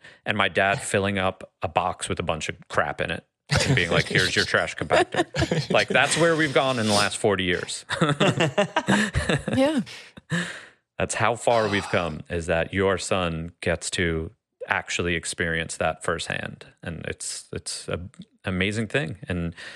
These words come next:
Speaker 1: you know, I've said this to other people too. It's like, stop expecting things to be absolutely perfect. Sure, if something sucks, something sucks. But if something is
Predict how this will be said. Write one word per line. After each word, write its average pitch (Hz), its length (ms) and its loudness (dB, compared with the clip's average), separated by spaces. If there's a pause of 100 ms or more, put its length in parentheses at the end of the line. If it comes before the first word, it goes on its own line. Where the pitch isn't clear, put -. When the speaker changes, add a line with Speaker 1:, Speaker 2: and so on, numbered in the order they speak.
(280)
Speaker 1:
you 104 80 -2
know, - 80 -2
I've 92 160 -2
said 95 220 2
this 95 160 0
to 104 120 4
other 139 160 2
people 123 300 0
too. 180 260 2
It's - 160 -4
like, 104 240 0 (600)
stop - 640 0
expecting 139 580 0
things 110 640 -2 (140)
to 104 100 -2
be 101 180 2
absolutely 101 460 0
perfect. - 440 -4
Sure, 151 280 4
if - 180 -2
something 190 320 0
sucks, 156 360 0
something 117 340 -2
sucks. - 340 -2
But - 260 -2 (280)
if - 140 0
something 165 380 0
is 117 460 0